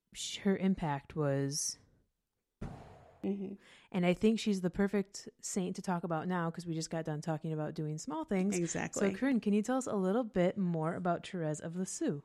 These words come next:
Speaker 2: Yes. Um, so Saint Therese's story, I think, is also a, a testament to the influence that a loving, faith-filled family can have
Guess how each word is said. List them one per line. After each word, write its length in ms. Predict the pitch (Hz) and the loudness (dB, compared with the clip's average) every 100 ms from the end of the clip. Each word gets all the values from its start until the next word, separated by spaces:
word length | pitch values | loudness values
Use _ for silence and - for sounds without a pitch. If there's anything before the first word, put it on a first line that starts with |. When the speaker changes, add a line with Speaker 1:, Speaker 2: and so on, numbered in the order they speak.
| - | -6
Speaker 2:
Yes. 560 | 160 156 156 - - - - - _ - | -4 -4 -6 -10 -12 -14 -20 -20 _ -4
Um, 320 | 180 185 180 - - - | -2 -2 -4 -8 -20 -14
so 320 | 185 190 170 165 | 4 6 6 6
Saint 260 | 190 180 175 | 4 4 4
Therese's 360 | 190 208 202 | 4 4 2
story, 320 | - 180 175 | 2 4 4
I 120 | 175 170 | 4 4
think, 320 | 180 180 - _ - | 4 2 -4 _ -2
is 220 | 175 175 | 2 4
also 320 | 180 185 185 | 4 4 4
a, 140 | 170 160 165 | 4 4 2
a 40 | |
testament 540 | 170 165 - 165 160 - | 2 -2 2 2 2 0
to 340 | 165 160 160 - - - _ 190 | 2 2 0 -6 -20 -20 _ 4
the 120 | 160 | 4
influence 460 | 165 170 165 170 | 6 4 4 2
that 140 | - 160 | 0 2
a 180 | 156 151 | 2 2
loving, 480 | 156 160 160 160 | 2 4 4 4
faith-filled 560 | 160 165 165 - 156 156 | 2 -2 -2 -2 -6 -4
family 360 | 180 156 147 - | -4 -2 -4 -6
can 180 | - 190 | -8 -8
have 280 | 185 202 | -8 -8